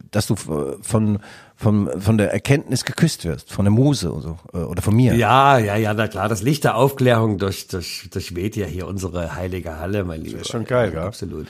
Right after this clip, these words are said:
Speaker 2: Aber,
Speaker 1: Ja,
Speaker 2: äh,
Speaker 1: ja.
Speaker 2: zurück zum Thema. Ja,
Speaker 1: Ach.
Speaker 2: äh, Bayern
Speaker 1: Ja.
Speaker 2: geschockt, Stecker
Speaker 1: Was für ein
Speaker 2: gezogen und damit
Speaker 1: Ja.
Speaker 2: war das Spiel dann,
Speaker 1: Ja.
Speaker 2: ja, auf den Kopf gestellt.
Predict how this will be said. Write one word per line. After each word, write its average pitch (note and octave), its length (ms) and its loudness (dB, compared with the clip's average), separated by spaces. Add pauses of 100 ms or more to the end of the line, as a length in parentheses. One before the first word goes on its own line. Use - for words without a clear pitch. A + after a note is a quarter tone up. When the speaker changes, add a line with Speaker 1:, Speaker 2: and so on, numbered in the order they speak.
(300)
Speaker 2:
Aber, A#3+ 200 4
Speaker 1:
Ja, D3+ 200 0
Speaker 2:
äh, E3 100 2
Speaker 1:
ja. F3 80 -2
Speaker 2:
zurück G#3 280 -2
zum G#3+ 140 0
Thema. D3+ 400 2 (360)
Ja, C3+ 480 4
Speaker 1:
Ach. - 60 -12
Speaker 2:
äh, C3+ 200 4
Bayern D#3+ 440 2
Speaker 1:
Ja. A2 80 0
Speaker 2:
geschockt, G#3+ 540 0
Stecker - 300 0
Speaker 1:
Was E3 100 2
für C#3+ 60 0
ein A#2+ 40 2
Speaker 2:
gezogen F#3+ 560 2 (120)
und C#3+ 200 2
damit C#3+ 200 4
Speaker 1:
Ja. C#3 40 0
Speaker 2:
war D3+ 80 4
das C#3+ 140 0
Spiel D#3+ 240 -2
dann, C#3+ 300 0 (180)
Speaker 1:
Ja. F#2 140 -8 (120)
Speaker 2:
ja, G#2 280 -2 (1400)
auf G2+ 100 -6
den G#2+ 100 -4
Kopf A#3+ 180 4
gestellt. D#3 500 0